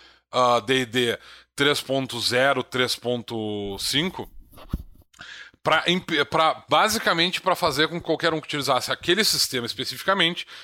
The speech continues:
tivesse que pagar royalties e esse material pudesse ser utilizado pelo D e D pra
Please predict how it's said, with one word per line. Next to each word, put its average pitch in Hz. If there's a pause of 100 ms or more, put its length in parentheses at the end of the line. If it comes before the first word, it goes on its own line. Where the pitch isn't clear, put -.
(120)
tivesse 151
que -
pagar 160
royalties 175 (300)
e 156
esse 160
material 156
pudesse 147
ser 151
utilizado 135
pelo 135
D 131
e 127
D 135 (380)
pra 143